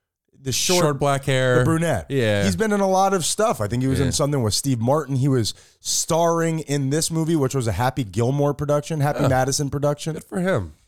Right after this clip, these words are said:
Speaker 1: It was kinda funny. He's
Speaker 2: Hmm.
Speaker 1: funny.
Speaker 2: He's a funny guy.
Speaker 1: I like him.
Speaker 2: Yeah.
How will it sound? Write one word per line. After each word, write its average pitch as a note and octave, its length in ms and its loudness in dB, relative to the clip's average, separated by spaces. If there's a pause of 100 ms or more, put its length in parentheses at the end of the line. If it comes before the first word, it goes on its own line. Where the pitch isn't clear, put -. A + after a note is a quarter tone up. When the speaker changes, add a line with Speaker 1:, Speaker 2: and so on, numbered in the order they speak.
(120)
Speaker 1:
It A3+ 120 -2
was A3+ 140 -2
kinda C4 240 0
funny. A3+ 320 0
He's F3+ 180 0
Speaker 2:
Hmm. D#3+ 80 -6
Speaker 1:
funny. F3+ 360 -2 (140)
Speaker 2:
He's A3+ 160 -4
a G#3+ 60 -2
funny C#3+ 200 -2
guy. G#2 240 -2
Speaker 1:
I G3+ 60 0
like G3+ 220 2
him. G#3+ 220 -2
Speaker 2:
Yeah. G3 220 0